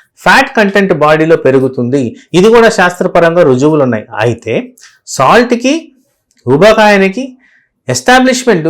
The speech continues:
కొన్ని కేసెస్‌లో ఇది సైంటిఫిక్ ఎవిడెన్స్‌తో ప్రూవ్ అయింది, కానీ దీనికి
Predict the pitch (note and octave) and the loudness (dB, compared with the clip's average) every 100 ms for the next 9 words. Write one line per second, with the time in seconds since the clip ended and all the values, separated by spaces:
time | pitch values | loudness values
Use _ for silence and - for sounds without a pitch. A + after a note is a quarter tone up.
0 | D#3+ F#3 C4+ D#4 B3 - - D#3 D#3 E3 | -4 -2 -2 -4 -8 -12 -2 -2 0 -4
1 | - B3 D#3 D#3 - _ _ - C#3 C3+ | 0 2 2 0 -6 _ _ -8 -4 -2
2 | A#2+ A#2 C#3 D#3+ F3 F#3 F3 C#3+ D3 D3 | -4 -4 -4 -2 -2 -2 0 2 0 -2
3 | - - C3 C3+ D3+ D3 C#3+ D3 A#3 B3+ | -4 -4 -2 0 0 0 0 -2 -2 -8
4 | - - D3+ C#3+ | -16 -2 -2 0